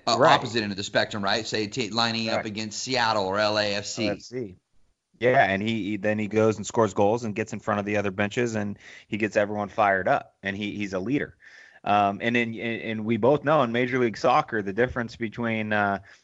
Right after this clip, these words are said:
Speaker 2: the worst team in the conference and the sixth place team in the conference is typically two or three players. So if Ibra's not pulling his weight in those light games, then, uh, you, you, they become a little bit problematic. And then,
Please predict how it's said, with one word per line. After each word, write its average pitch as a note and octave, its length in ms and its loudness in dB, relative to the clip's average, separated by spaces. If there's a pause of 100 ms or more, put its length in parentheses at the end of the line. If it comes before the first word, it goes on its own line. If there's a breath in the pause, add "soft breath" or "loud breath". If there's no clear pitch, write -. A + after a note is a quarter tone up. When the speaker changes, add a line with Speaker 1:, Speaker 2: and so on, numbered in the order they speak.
Speaker 2:
the G2+ 120 0
worst B2 300 0
team B2 160 2
in G#2+ 60 -2
the G#2 60 -2
conference A2+ 520 0
and G2+ 80 -4
the F#2+ 80 -2
sixth - 320 -4
place G#2 240 -2
team G2+ 220 -6
in F#2+ 40 -6
the F#2+ 60 -8
conference G2+ 480 -4
is - 60 -12
typically B2+ 480 0
two C3 200 -2
or A2+ 60 2
three G#2 240 -2
players. G2+ 560 2 (540 soft breath)
So G#2+ 200 6
if G2+ 100 0
Ibra's C#3 320 2
not A#2 340 2 (140)
pulling A#2+ 280 4
his G2 160 -4
weight C3 260 0
in G2+ 60 -12
those G2+ 240 -4
light G#2 240 0
games, G#2+ 440 -4
then, G2+ 440 -2 (440 soft breath)
uh, G2 360 0
you, G#2 200 -4
you, F#2 300 -6
they G#2 140 4
become A2+ 320 -2
a A2 40 2
little B2+ 200 2
bit A#2 180 2
problematic. A2 800 2
And F#2+ 160 -6
then, G2+ 340 -4